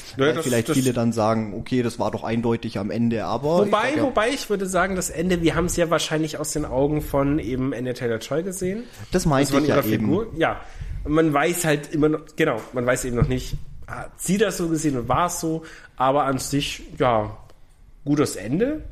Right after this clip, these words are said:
Speaker 1: Und was mit das Wichtigste oder das, was den Film so gut gemacht hat, war meiner Meinung nach, ähm, eben diese offene Interpretationsfreiheit, dass die Dinge gar nicht erklärt haben.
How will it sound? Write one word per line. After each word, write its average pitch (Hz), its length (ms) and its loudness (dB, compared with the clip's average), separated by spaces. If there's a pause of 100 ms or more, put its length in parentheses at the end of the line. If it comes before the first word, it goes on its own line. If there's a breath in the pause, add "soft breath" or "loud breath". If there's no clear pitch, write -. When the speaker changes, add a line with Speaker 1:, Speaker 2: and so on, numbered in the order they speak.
(520 loud breath)
Speaker 1:
Und 135 200 2
was 147 300 0 (140)
mit 160 560 0
das - 380 -2
Wichtigste 165 720 -2
oder 131 240 2 (180)
das, - 380 -2
was 160 340 -2
den 135 140 -2
Film 160 260 2
so 135 140 -2
gut 180 200 -2
gemacht 107 380 -4
hat, 110 140 -4
war 131 160 2
meiner 127 340 2
Meinung 107 420 -2
nach, 104 300 0 (760)
ähm, 110 300 2 (340 loud breath)
eben 160 200 4
diese 143 380 2 (140)
offene 156 300 0
Interpretationsfreiheit, 127 1300 -2 (280 loud breath)
dass 151 180 -2
die 170 140 -4
Dinge 175 320 2
gar 135 160 0
nicht 135 160 -2
erklärt 165 420 -4
haben. 82 300 -12